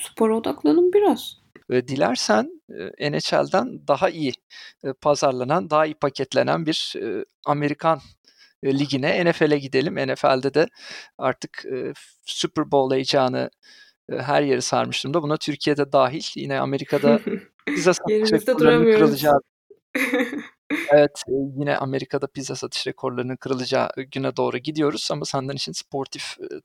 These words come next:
Speaker 2: tarafını dinleyelim. E, Super Bowl'da bizleri neler bekliyor, hangi takımları göreceğiz? Bize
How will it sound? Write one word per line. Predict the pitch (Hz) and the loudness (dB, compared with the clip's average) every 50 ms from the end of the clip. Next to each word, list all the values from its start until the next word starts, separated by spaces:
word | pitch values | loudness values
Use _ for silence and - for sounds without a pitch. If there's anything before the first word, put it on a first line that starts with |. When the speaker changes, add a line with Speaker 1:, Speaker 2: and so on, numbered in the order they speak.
| _ - | _ -4
Speaker 2:
tarafını | - 143 135 127 - - 135 139 156 - - - _ _ _ _ _ _ - 139 | 0 0 0 0 0 -4 -4 -2 -2 -4 -4 -8 _ _ _ _ _ _ -20 -10
dinleyelim. | 131 151 147 143 139 135 151 170 185 - _ _ - - - - - - - _ - | -6 -4 -4 0 0 0 0 -2 -6 -10 _ _ -20 -18 -18 -16 -18 -18 -18 _ -6
E, | 110 117 117 113 - - - - - - - - | -4 -4 -4 -4 -6 -10 -16 -20 -20 -20 -20 -16
Super | - - - - - _ 151 143 131 151 | -12 -10 -10 -10 -6 _ -4 -4 2 4
Bowl'da | 147 139 135 135 - 165 170 170 170 165 160 | 4 4 4 2 2 2 4 4 4 2 0
bizleri | 151 139 - 151 147 127 131 131 | -4 -4 0 0 0 0 0 -2
neler | 139 143 151 147 143 139 | 0 2 4 4 4 2
bekliyor, | 139 139 - - 156 151 147 | 0 -4 -4 -2 2 2 4
hangi | 151 151 160 147 139 | 4 2 0 0 -2
takımları | - - 139 - - 131 123 123 123 123 | -4 -4 -6 -4 -4 -6 -6 -4 -4 -6
göreceğiz? | 120 - 127 123 123 - - 151 143 - - - | -4 -6 -6 -6 -6 -4 -2 -2 -2 -4 -8 -14
Bize | 139 143 139 127 | -8 -4 -4 -4